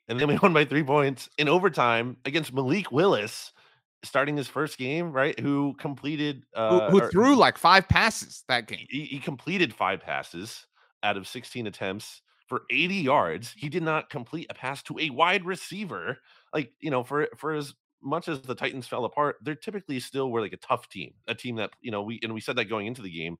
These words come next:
Speaker 2: Sure.
Speaker 1: they're gonna play teams tough. That's ty-, typically what they do under Vrabel. He'll just kick the, their butts. Like, for a team that had a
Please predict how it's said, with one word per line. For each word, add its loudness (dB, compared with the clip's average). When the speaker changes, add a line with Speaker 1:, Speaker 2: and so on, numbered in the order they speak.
Speaker 2:
Sure. 6
Speaker 1:
they're -
gonna 0
play -4
teams -10
tough. -4
That's -4
ty-, -8
typically -10
what -6
they -4
do -8
under -4
Vrabel. -4
He'll -6
just -16
kick -8
the, -12
their -8
butts. -8
Like, -6
for -4
a -2
team -6
that 2
had 2
a 2